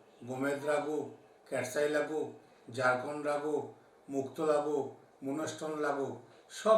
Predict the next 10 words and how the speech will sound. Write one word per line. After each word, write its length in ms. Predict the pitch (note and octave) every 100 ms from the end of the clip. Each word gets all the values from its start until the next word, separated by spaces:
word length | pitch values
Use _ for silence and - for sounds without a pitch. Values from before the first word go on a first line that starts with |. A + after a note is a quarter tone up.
| D#3+
বিনা 220 | D#3+ D#3+ D#3
পয়সায় 360 | D#3 - D#3 C3+
দিয়ে 160 | A#2+ A2+
দেবো। 200 | G2+ F#2+ - - - _ _ - - - _ - -
যখন 360 | E3 D#3+ F3 F3+ F3+ - - C3+
আপনার 260 | C3+ D3 C3+ C#3+
কাজ 180 | D3 D3 B2
হবে, 220 | C#3 G#3 A3+ - - - - -
তারপরে 380 | D#3+ D3 D#3+ E3+ -
আপনি 160 | -